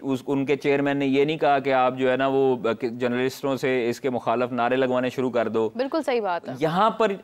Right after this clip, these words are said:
Speaker 1: अनफॉर्चुनेटली
Speaker 2: पॉलिटिक्स
Speaker 1: ये
Speaker 2: नहीं
Speaker 1: होता
Speaker 2: है,
Speaker 1: रहा है।
Speaker 2: लॉबी नहीं है।
Speaker 1: यहाँ पर बाबर आजम पर होता रहा है,
Speaker 2: हम्म।
Speaker 1: और आज भी होता रहा है,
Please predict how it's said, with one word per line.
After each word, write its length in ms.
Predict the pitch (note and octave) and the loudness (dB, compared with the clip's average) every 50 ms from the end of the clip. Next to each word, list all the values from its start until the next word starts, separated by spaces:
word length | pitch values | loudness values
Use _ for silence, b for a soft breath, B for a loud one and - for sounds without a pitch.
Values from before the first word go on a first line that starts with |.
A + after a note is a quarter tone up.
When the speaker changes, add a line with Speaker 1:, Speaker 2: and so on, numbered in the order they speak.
| - | -6
Speaker 1:
अनफॉर्चुनेटली 640 | - E3+ E3+ - - E3+ E3+ D#3+ B3+ C4+ C#4 C#4+ D#3 | -6 -6 -6 -2 0 0 2 2 2 2 2 2 0
Speaker 2:
पॉलिटिक्स 220 | D3+ D3+ E3 E3+ | 0 0 -2 0
Speaker 1:
ये 120 | E3 D#3+ D3 | 2 2 2
Speaker 2:
नहीं 180 | A3+ A3 - | 2 0 -2
Speaker 1:
होता 140 | G#3 G3+ D3+ | -2 0 0
Speaker 2:
है, 60 | A3 | 0
Speaker 1:
रहा 80 | G#3 F3+ | 0 0
है। 80 | - - | -4 -2
Speaker 2:
लॉबी 320 | A3 G#3+ G#3+ G#3 A#3 A3 | -2 -2 -2 -2 -2 -6
नहीं 200 | G#3 G3 F#3+ F#3 | -6 -6 -8 -10
है। 180 | F3+ F3 F3 - | -10 -10 -6 -4
Speaker 1:
यहाँ 320 | A#2 A#2+ C3 E3+ F3 E3+ - | -4 -4 -2 -2 -4 -2 -2
पर 120 | E3 D#3 | -4 -4
बाबर 360 | D3 B2+ A#2 A2+ A#2 B2+ C3 | 0 0 0 0 0 0 0
आजम 280 | C3 A#2+ A#2 B2+ C3+ C3+ | 0 0 -2 -2 -6 -8
पर 200 | C3 - D3 D#3 | -8 -8 -8 -8
होता 420 | D#3+ - - A2+ A2+ - - B2+ | -8 -6 -6 -8 -6 -2 0 0
रहा 140 | B2 A2+ G2+ | 2 2 0
है, 160 | F2+ - - - | -2 -4 -10 -12
Speaker 2:
हम्म। 360 | A3 G#3 F#3+ F3+ E3+ E3+ - - | -12 -10 -10 -10 -12 -14 -6 -2
Speaker 1:
और 200 | C#3 D3+ D#3 - - | -2 -2 0 4 6
आज 340 | D3+ E3 F#3+ G#3 G#3 F#3 | 6 8 8 6 4 2
भी 120 | F3+ F3+ G3+ | 0 0 2
होता 280 | E3+ C#3 - - A2+ | 2 2 2 2 0
रहा 120 | G#2+ G2 E2+ | 0 0 -2
है, 140 | - - | -4 -10